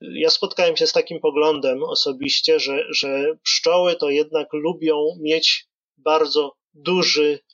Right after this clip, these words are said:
obszar, y, i taki, powiedzmy, bardziej bogaty pożytek, y, czyli zawierający dużą liczbę ptaków, y, kwiatów, przepraszam, <laughs> a, a te,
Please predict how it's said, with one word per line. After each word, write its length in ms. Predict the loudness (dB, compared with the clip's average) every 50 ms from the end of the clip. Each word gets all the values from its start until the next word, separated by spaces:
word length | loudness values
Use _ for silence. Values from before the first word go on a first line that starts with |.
| _ _ -4
obszar, 540 | -2 -2 -2 0 -2 0 0 2 0 0 0 -2 -6 -14 -16 -16 -16 -16 -18 -16 _ -2
y, 240 | -2 0 0 0 -2
i 140 | -2 -4 -2
taki, 400 | -2 -2 -2 -4 -4 -4 -4 -4
powiedzmy, 600 | -4 -2 -2 0 0 0 0 0 0 0 0 -2 -6 -12 _ -20 -20 -4 0
bardziej 420 | 2 2 2 2 0 -2 -2 0
bogaty 680 | 0 0 0 2 4 2 2 2 2 0 0 0 -2 -4 -8 -12 -6 -2
pożytek, 720 | 0 0 2 2 0 0 2 0 0 0 0 -4 -10 -10 -12 _ -20 -16 -14 -14 -14 -14 -16 -12 _ -2
y, 360 | 0 0 2 2 2 2 0 0
czyli 280 | 0 -2 -2 -2 -2 -2
zawierający 800 | 0 0 0 0 2 0 0 0 2 0 0 0 0 0 -2 0
dużą 340 | 0 0 0 2 0 0
liczbę 320 | 0 -2 -2 -2 -2 -4 -6
ptaków, 600 | -4 -4 -4 -2 -2 -2 -4 -4 -4 -6 -8 -2 0
y, 280 | 2 2 4 2 2 0
kwiatów, 400 | 0 0 0 0 0 0 -4 -4
przepraszam, 400 | -4 -2 -2 0 0 0 -2 -4 -8 _ -20 -20
<laughs> 200 | -20 -20 _ _
a, 520 | -2 0 0 0 -2 -2 -2 -2 -2 -2 -4 -8 -10 -10 -10 -10 -12 -14 _ _
a 200 | -4 0 0 0
te, 400 | 0 2 2 2 2 2 0 -6